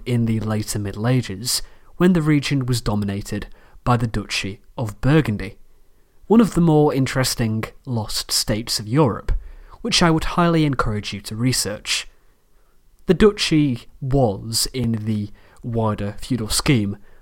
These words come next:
a vassal of the King of France, and would spend much of the fifteenth century in an ultimately doomed fight to secure independence from the French. The last Duke of Burgundy,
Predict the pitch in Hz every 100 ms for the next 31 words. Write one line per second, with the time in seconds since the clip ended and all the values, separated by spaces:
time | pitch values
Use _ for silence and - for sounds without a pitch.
0 | - 135 127 147 - - 139 147 127 123
1 | 104 95 - - 143 98 - - - -
2 | _ _ _ - - 185 180 170 - -
3 | 139 131 127 123 127 117 123 - 127 113
4 | - 113 104 101 - 156 151 - 110 101
5 | - - - - 160 160 143 147 151 139
6 | - 135 151 131 113 120 127 120 - 117
7 | 101 95 - - - - - 147 123 -
8 | 110 101 104 - 110 104 - 107 98 98
9 | - - - - - 101 95 - 139 123
10 | 98 - - - - _ _ _ _ _
11 | _ _ _ _ _ - - _ _ _
12 | _ _ - 170 180 208 - - 143 135
13 | 131 113 107 113 104 101 87 -